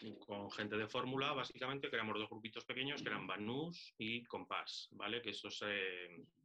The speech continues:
a lo que nos dedicamos era, pues, hacer más, eh, bodas, eventos corporativos, mm, restaurantes, cosas que, pues, que desgraciadamente este verano, pues, era lo que, lo único que, que, que nos dejaban hacer, que se podía hacer,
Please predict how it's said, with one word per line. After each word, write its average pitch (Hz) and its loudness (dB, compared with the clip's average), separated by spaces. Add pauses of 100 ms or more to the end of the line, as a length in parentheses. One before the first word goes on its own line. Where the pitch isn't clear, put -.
(320)
a - 0
lo 98 2
que 104 0
nos 101 0
dedicamos 104 0
era, 104 2
pues, - -10
hacer 90 -4
más, 95 -4
eh, 90 -8
bodas, 113 0
eventos 101 -4
corporativos, 113 -2
mm, 87 -12
restaurantes, 110 0
cosas - -6 (640)
que, 107 4
pues, 98 -6
que 95 -4
desgraciadamente 98 -2
este 101 -4
verano, 110 2
pues, - -4
era 95 -2
lo 95 0
que, 92 -2
lo 92 -4
único 113 -2
que, 92 -4
que, 92 -12
que 104 -10
nos 92 -8
dejaban 98 -4
hacer, 117 -2
que 107 -8
se 107 -6
podía 90 -8
hacer, - -10